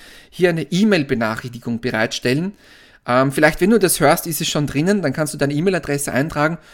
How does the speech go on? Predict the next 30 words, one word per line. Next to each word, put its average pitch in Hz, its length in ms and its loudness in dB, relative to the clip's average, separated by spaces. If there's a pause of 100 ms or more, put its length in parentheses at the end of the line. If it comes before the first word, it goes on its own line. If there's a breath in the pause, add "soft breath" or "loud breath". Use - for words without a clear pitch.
(220 loud breath)
bekommst 151 460 -4
eine 139 140 2
Benachrichtigung, 127 960 0 (180 loud breath)
dass 139 180 -2
es 143 140 -2
einen 120 140 2
neuen 117 220 2
Podcast 120 480 -6
gibt. - 180 -10
Ja, 190 160 4
das 165 220 -4
ist 180 140 -4
die 175 80 -2
Folge 170 280 0
eins, 185 180 -2
das 196 60 -10
ist 175 80 -12
der 175 60 -6
Podcast 175 500 -2 (420 loud breath)
ohne 175 300 6
Namen. 185 380 4
Ich 165 140 -8
freue 156 200 2
mich, 190 280 -2
wie 151 120 -2
gesagt, 165 360 -2
dass 156 180 -2
du - 80 -12
da 143 200 2
bist. 190 360 -4